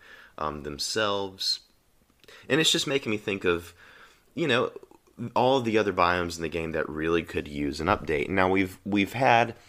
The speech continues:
biome votes in the past where they've shown different biome updates that were possible. So y-,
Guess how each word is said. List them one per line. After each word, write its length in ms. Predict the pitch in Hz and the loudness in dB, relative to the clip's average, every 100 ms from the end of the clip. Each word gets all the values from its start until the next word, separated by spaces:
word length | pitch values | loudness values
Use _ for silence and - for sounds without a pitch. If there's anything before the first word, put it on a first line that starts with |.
| - - - | -20 -20 -6
biome 360 | 92 101 101 98 | 4 4 6 4
votes 260 | 95 90 - | 2 2 0
in 60 | |
the 60 | 87 | -2
past 440 | 95 90 87 - | 2 2 2 0
where 160 | 90 82 | 0 0
they've 240 | 82 82 | 2 0
shown 560 | - - 80 80 78 78 - - - - - - 85 | 0 -2 -2 -2 -6 -8 -12 -20 -20 -20 -20 -18 0
different 600 | 95 - 92 85 - 69 | 0 2 0 -2 -4 0
biome 460 | 82 82 78 80 | 2 2 0 -2
updates 460 | - 85 - 80 - | -2 -4 0 -2 -2
that 340 | 78 - 80 - | -2 -4 -6 -4
were 160 | 80 | -4
possible. 760 | 73 - 95 101 - 76 73 69 | -4 -4 4 4 4 -2 -2 -2
So 340 | - 85 76 | 0 2 2
y-, 320 | 73 60 60 | 0 -2 -8